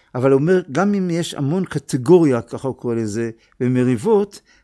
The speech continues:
אבל יש מטמון פנימי של סגולה, שהיא עתידה להשתלט גם על החוץ. כלומר, בין תלמידי חכמים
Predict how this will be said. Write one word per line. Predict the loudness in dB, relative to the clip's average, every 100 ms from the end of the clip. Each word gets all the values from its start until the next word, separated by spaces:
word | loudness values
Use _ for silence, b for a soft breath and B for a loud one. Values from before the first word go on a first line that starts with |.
| -8
אבל | -4 -2
יש | -4
מטמון | -4 -6 -6 -4 -4 -4
פנימי | -6 -4 -4
של | -6 -10
סגולה, | -12 -8 -4 -4 -4 -8 -12 B B
שהיא | -4 0
עתידה | 0 0 -2
להשתלט | -2 -4 0 0 0
גם | -4 -4
על | -4
החוץ. | -6 -12 -14 -14 -16 b b b _
כלומר, | -4 -4
בין | -2 -4
תלמידי | -4 -6 -6
חכמים | -8 -8 -6 -4 -4 -4